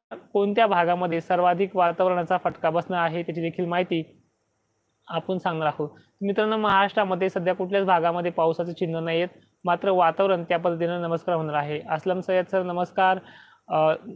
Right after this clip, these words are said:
संजय घोंगडे सर नमस्कार. तर बाकीच्या लोकांच्या देखील कमेंट आपण बघणार आहोत. मित्रांनो, तत्पूर्वी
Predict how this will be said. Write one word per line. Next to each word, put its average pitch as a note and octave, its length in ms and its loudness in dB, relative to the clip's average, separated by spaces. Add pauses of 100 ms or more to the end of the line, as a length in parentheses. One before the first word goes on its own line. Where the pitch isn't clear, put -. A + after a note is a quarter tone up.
(160)
संजय F3 320 0
घोंगडे E3+ 280 2
सर F3+ 180 0
नमस्कार. E3 460 -2 (640)
तर G3 200 4
बाकीच्या G3+ 420 0
लोकांच्या G3+ 380 0
देखील G3 260 0
कमेंट F#3+ 280 0
आपण G3 180 -2
बघणार F3+ 260 2
आहोत. F3+ 180 2
मित्रांनो, F3+ 340 -2
तत्पूर्वी F3+ 540 0